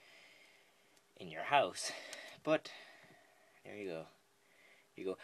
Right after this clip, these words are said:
I really like the way my house turned out, though, in all fairness. It's turned out really, really good.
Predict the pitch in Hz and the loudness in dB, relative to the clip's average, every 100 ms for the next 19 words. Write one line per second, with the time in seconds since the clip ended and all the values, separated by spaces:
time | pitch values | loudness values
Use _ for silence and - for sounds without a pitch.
0 | - - 349 415 339 185 165 160 117 113 | -4 4 10 12 12 12 12 10 4 6
1 | 107 92 95 104 - 90 80 78 80 80 | 6 4 4 4 2 -4 -4 -4 -4 -8
2 | 80 80 82 - 87 82 80 - - - | -6 -6 -8 -8 -8 -8 -10 -12 -14 -16
3 | - - - - - - - - - - | -12 -10 -10 -14 -20 -20 -20 -20 -20 -20
4 | - _ - 107 101 92 - - 101 123 | -20 _ -10 -6 -2 -4 -4 -10 -6 -2
5 | 131 131 123 110 104 92 76 | -2 -2 -2 -2 0 0 -2